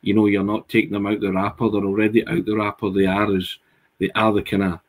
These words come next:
article that they are. Maybe not the finished article, but they're, they're a player of repute and can hold their own in a Celtic team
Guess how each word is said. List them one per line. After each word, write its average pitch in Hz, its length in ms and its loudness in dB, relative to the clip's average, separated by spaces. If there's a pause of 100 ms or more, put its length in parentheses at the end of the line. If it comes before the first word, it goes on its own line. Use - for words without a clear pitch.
(200)
article 101 520 2
that 101 140 2
they 95 120 4
are. 95 360 0
Maybe 107 220 2
not 110 140 4
the 76 80 -12
finished 104 340 2
article, 101 380 0
but 98 240 -4 (520)
they're, 101 280 2
they're 104 180 0
a 92 80 -4
player 113 260 4
of 95 140 -2
repute - 360 0
and 95 200 -2
can 95 140 -2
hold 104 240 2
their 101 160 4
own 101 320 4
in 95 100 0
a 92 80 0
Celtic - 420 -2
team 104 300 6